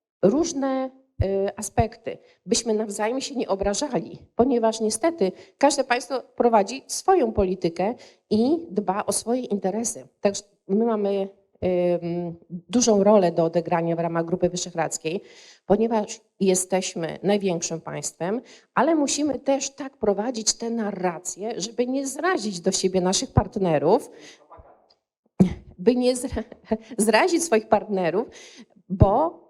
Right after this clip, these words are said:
em, bo, mm, jesteśmy, staramy się być, y, partnerami dla siebie nawzajem, ważnymi i pomocnymi partnerami, na przykład w realizowaniu naszych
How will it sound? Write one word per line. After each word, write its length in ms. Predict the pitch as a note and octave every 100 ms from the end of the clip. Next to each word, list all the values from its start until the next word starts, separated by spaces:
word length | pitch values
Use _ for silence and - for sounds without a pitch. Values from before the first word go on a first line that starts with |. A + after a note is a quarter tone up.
| -
em, 760 | G3+ G#3 G3+ G3+ G3+ G3 G3 - - - F3
bo, 560 | E3 G3+ A#3+ C4+ - - -
mm, 840 | F#3+ G3 G3 G3 G3 G3 G3+ G3+ - - - - _ - -
jesteśmy, 920 | G#3 A#3 - B3 - B3 B3 B3 A#3 - - _ -
staramy 460 | F#3 G3+ G3+ C4 C4
się 160 | A#3+
być, 280 | G#3+ - - - F3+ F#3
y, 40 |
partnerami 760 | F3+ A3 G#3+ A3 G#3 F3+ D#3 - -
dla 200 | D#3 F3
siebie 220 | F#3 F3
nawzajem, 480 | F3 F3 F#3+ A3 A3
ważnymi 720 | G#3 G3 G#3 F#3+ E3+ A3 F#4+ - - - - - _
i 260 | G#3+ A3+ E4 - - -
pomocnymi 840 | C4+ E4 C4+ B3 - B3+ D4 B3+
partnerami, 720 | - F3 F3+ F3+ F#3+ G3+ G3+ -
na 120 | F#3 F#3+
przykład 300 | - G3 F3+
w 60 |
realizowaniu 800 | F3 F3+ F3 F3+ E3 E3+ F3 E3+ F3 -
naszych 640 | - F3 F3 E3+ D#3 -